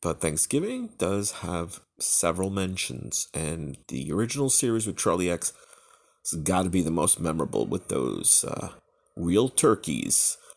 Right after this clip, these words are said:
transformed from the synthetic meatloaf by Charlie's power.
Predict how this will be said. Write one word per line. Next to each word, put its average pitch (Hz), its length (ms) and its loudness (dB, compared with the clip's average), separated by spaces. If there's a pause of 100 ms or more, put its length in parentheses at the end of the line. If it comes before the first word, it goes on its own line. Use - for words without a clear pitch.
(340)
transformed 90 1000 2
from 85 160 -2
the 82 80 2
synthetic 87 640 2
meatloaf 85 580 -2
by - 220 -4
Charlie's 85 720 2
power. - 800 -4